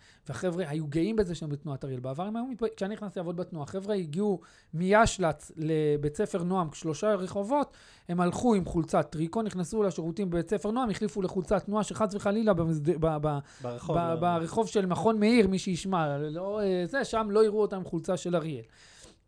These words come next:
Speaker 1: אה, והיום זה כבר חבר'ה מאוד מאוד גאים בשייכות לתנועה, והם מאוד מאוד שמחים במקום הזה.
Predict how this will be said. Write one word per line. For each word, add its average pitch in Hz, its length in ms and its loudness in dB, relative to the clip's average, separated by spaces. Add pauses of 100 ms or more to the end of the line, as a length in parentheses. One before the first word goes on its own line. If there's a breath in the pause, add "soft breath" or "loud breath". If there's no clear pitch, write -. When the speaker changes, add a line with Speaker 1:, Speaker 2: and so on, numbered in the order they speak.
Speaker 1:
אה, 165 200 0
והיום 165 400 2
זה 233 100 -2
כבר 220 220 0
חבר'ה 214 340 0
מאוד 196 280 2
מאוד 202 320 2
גאים 185 260 0
בשייכות 156 480 -4
לתנועה, 127 380 -10
והם 135 160 -8
מאוד 165 180 -2
מאוד 185 180 -4
שמחים 185 360 -2
במקום 175 360 -4
הזה. 196 220 0